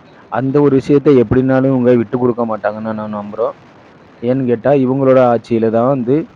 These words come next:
நம்ம பிரதமர் மோடி அவர்களோட ஆட்சியில தான் இந்த பாலத்துக்கு உண்டான ஒதுக்கீடு எல்லாம் பண்ணி இந்த பாலத்தை கட்டுறதுக்கு உண்டான எல்லா வேலையும் நடந்துச்சு. அதனால இந்த புதிய பாலத்தை அவங்களே திறந்து வச்சுட்டு போகணும் அப்படிங்கிற ஒரு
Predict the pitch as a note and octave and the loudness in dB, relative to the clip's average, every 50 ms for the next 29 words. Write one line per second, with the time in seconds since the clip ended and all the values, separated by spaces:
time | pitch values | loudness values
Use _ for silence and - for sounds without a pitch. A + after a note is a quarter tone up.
0 | _ - - - _ _ _ _ - G#2+ A2 A2 A#2 A#2+ A#2 A2+ A2 A2 A2 G#2+ | _ -20 -20 -20 _ _ _ _ -12 -8 -6 -4 -4 -2 -2 -2 -2 -4 -4 -6
1 | G#2+ G#2+ G#2 G2+ G2+ G2 - - _ _ _ _ - B2 A#2+ B2 A#2+ B2 A#2 A#2 | -6 -8 -8 -10 -12 -14 -16 -20 _ _ _ _ -10 -4 -2 -2 0 0 0 -2
2 | A2+ A2 A2 A2+ A#2+ B2+ C#3+ D3 C#3 C3+ C3 A#2+ A2+ A2+ A2 A2+ G#2+ G#2+ G#2+ A2 | -2 -2 -4 -2 0 0 2 2 2 2 2 2 2 0 0 0 0 0 -2 -4
3 | A2+ - B2+ A#2+ G#2+ A2 B2 D3 D3+ C3 A#2 G#2+ A2 G2 - A#2 A#2 B2+ B2 A#2+ | -4 -4 -4 -4 -2 -2 -2 -2 -2 -2 -2 -4 -6 -6 -4 -2 -2 -2 -2 -4
4 | - - A#2 A2+ G#2 A2 A2 A2 A2 G#2+ G#2+ G#2+ G#2+ - - - - - - - | -8 -12 -8 -6 -4 -4 -4 -4 -6 -8 -10 -12 -14 -18 -20 -20 -20 -20 -20 -20
5 | - - - - - - - - - C3+ A#2 B2 B2+ A#2 - C3+ A#2 A#2 A2 A2 | -20 -20 -20 -20 -20 -20 -20 -18 -12 -8 -6 -4 -4 -2 -2 0 0 0 0 0
6 | A2+ A2+ A2+ A2 G#2+ G#2+ A#2 B2+ A#2+ G#2+ F#2+ G#2+ G#2 G#2+ A2 G#2+ A2 G2+ G#2+ G2 | 0 0 -2 -2 -2 -2 -2 -2 0 -2 -2 -2 -2 -4 -4 -6 -8 -10 -10 -6
7 | - A2 A2 - A2 G#2+ G#2 G#2 G2+ G#2 G2+ G2 G#2 G#2+ G#2+ G#2+ G#2+ G#2+ A2 A2 | -4 -6 -6 -6 -6 -6 -4 -4 -4 -4 -6 -4 -2 0 0 2 2 0 -2 -4
8 | A2 G2+ F#2+ G2+ G#2 G2+ F#2 - - C3 D3+ D3+ - - - - - - - - | -6 -6 -6 -8 -10 -12 -16 -8 -6 -6 -6 -6 -8 -16 -20 -20 -20 -20 -20 -20
9 | - - - - - - - - - - - - - - - - - - - - | -20 -20 -20 -20 -20 -20 -20 -20 -20 -20 -20 -20 -20 -20 -20 -20 -20 -20 -12 -8
10 | A2+ A#2 A2+ B2+ B2+ B2+ B2+ A#2+ B2+ D3 D#3+ - - - C3+ B2 A#2 A#2+ A#2 A#2 | -6 -4 -2 -2 -2 -2 0 0 0 -2 -2 -4 -10 -10 -6 -2 0 2 2 2
11 | A#2 G#2 - C3+ C3+ D3+ D#3+ D3+ C3 B2 A2+ A2+ A2 - D3 B2+ A2+ A2+ B2 C3+ | 0 0 -2 0 2 2 2 2 2 0 -2 -2 -2 0 0 2 2 2 0 0
12 | C3+ C3 C#3 D3 C3+ - B2 A#2 A#2+ B2 B2+ B2 A#2+ A2 - - - A2 G#2 G#2 | 0 0 0 0 2 2 0 0 0 0 0 0 0 -2 -4 -4 -4 -4 -2 0
13 | A2 A2 G#2+ G#2+ G#2+ A2 A2 G#2 G2+ G2 G2 A2 A2+ A2+ A#2 A#2 A#2 A2 G#2+ G#2+ | 0 0 0 0 -2 -2 -2 -2 -4 -4 -4 -4 -4 -2 -2 0 0 0 0 0
14 | G#2 G#2+ | 2 0